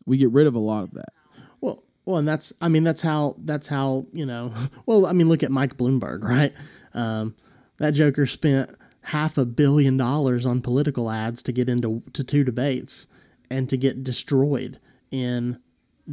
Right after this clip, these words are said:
Speaker 2: you know, on Super Tuesday. And it's like, you, you, like, you can fix, you could fix the water crisis in Flint, Michigan for fifty million dollars.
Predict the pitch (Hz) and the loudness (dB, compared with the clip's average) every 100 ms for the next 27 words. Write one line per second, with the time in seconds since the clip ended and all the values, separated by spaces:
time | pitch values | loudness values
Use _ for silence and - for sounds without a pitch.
0 | 135 - 147 123 117 - _ _ - _ | -12 -4 -2 0 -4 -10 _ _ -20 _
1 | 131 135 - 151 143 131 139 160 - 80 | -6 -6 0 0 0 -2 0 0 -4 -10
2 | 64 139 _ _ _ _ _ _ 135 143 | -10 -14 _ _ _ _ _ _ -2 0
3 | 135 151 135 127 - - _ _ _ _ | 0 0 -2 -2 -6 -16 _ _ _ _
4 | _ _ _ _ - - _ _ 160 - | _ _ _ _ -8 -8 _ _ -4 -4
5 | 131 151 - 139 196 262 240 247 240 - | -4 -4 -4 2 4 6 6 4 0 -2
6 | - 175 208 156 - 175 - 156 127 120 | -2 2 2 2 0 0 2 0 2 0
7 | 151 143 139 143 160 139 127 - 139 123 | -2 -2 -2 -2 -2 -2 -2 -2 0 0
8 | 131 135 143 135 123 120 123 - 110 113 | -2 -2 -2 -2 -4 -2 -4 -4 -4 -4
9 | 110 104 90 90 - - - | -4 -4 -6 -8 -10 -14 -16